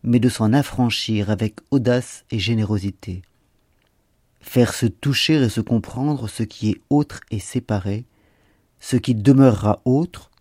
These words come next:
quoique plus proche, dans un geste empreint à la fois d'empathie et de respect, de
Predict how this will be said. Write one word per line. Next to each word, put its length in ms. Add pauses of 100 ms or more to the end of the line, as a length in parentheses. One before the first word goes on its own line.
(220)
quoique 300
plus 160
proche, 580 (800)
dans 220
un 80
geste 320
empreint 400 (520)
à 100
la 100
fois 240
d'empathie 560
et 80
de 100
respect, 560 (920)
de 200